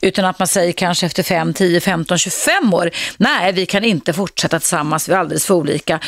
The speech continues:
Och det kan då bero på att en eller kanske båda av er har gått omkring och tryckt undan för husfridens skull, vilket är fint, generöst, jättebra.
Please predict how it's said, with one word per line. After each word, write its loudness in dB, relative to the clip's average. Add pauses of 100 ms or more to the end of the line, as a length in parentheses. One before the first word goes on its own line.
(300)
Och 2
det 2
kan 2
då 4
bero 2
på -2
att -4
en 2
eller 2
kanske 0
båda 4
av 0
er 0
har 2
gått 0
omkring 2
och 0
tryckt -2
undan 2 (480)
för 2
husfridens 0
skull, 0
vilket -2
är 0
fint, -2
generöst, 0
jättebra. 0